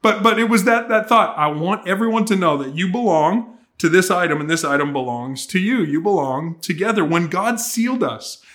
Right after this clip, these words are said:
with the Holy Spirit, when, when we surrender our life to Jesus,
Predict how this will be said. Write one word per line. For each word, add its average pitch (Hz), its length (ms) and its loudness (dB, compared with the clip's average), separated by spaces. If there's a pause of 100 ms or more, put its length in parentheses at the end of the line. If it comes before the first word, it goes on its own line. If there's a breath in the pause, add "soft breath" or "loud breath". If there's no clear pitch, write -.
(160 soft breath)
with 165 180 0
the 185 80 0
Holy 175 260 -2
Spirit, 151 480 -6 (300 loud breath)
when, 180 240 0
when 185 160 4
we 226 320 2
surrender 190 440 2
our 190 100 2
life 180 280 0
to 165 120 -6
Jesus, 147 600 -8